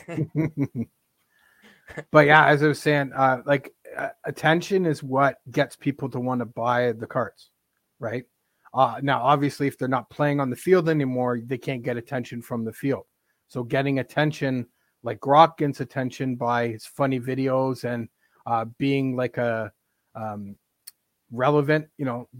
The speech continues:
Speaker 2: so that, that helps, that get, that helps, that helps push the demand up, you know, when he brings out a funny video with his brothers or him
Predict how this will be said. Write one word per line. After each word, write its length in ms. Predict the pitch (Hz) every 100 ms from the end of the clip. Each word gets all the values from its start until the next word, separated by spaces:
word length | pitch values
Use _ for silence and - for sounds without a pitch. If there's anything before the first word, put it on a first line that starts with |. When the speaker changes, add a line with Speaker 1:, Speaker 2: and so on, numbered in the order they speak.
| -
Speaker 2:
so 280 | 147 139 123
that, 420 | 139 143 135 131
that 120 | 135 123
helps, 300 | 156 151 -
that 160 | 113 -
get, 260 | 127 123 131
that 140 | 117
helps, 320 | 127 139 -
that 140 | 110 107
helps 340 | 135 123 -
push 220 | _ 127
the 140 | - 113
demand 420 | 110 110 127 131
up, 160 | 117 -
you 100 | -
know, 140 | 117 113
when 240 | 123 120 - _ _ _
he 100 | -
brings 280 | 120 139 147
out 140 | 139 135
a 40 |
funny 300 | - 135 131
video 380 | 123 131 131 131
with 160 | 127
his 140 | 120 117
brothers 580 | - 120 127 127 117 120
or 340 | 117 117 110
him 240 | 110 127